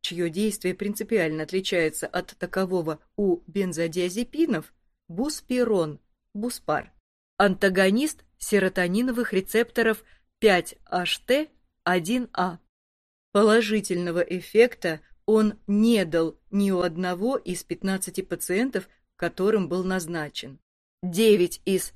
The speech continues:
ста семнадцати участников исследования сообщали о назначении им психостимуляторов, действие которых направлено, как правило, на повышение активности дофаминовой системы головного мозга.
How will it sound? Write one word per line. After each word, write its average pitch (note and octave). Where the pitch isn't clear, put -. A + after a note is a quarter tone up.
ста F3+
семнадцати E3
участников G3
исследования E3+
сообщали B3
о A3+
назначении G#3+
им F3
психостимуляторов, B3
действие E3+
которых C4
направлено, F3+
как -
правило, E3
на G3
повышение G3+
активности A#3
дофаминовой G3+
системы A3
головного F#3
мозга. E3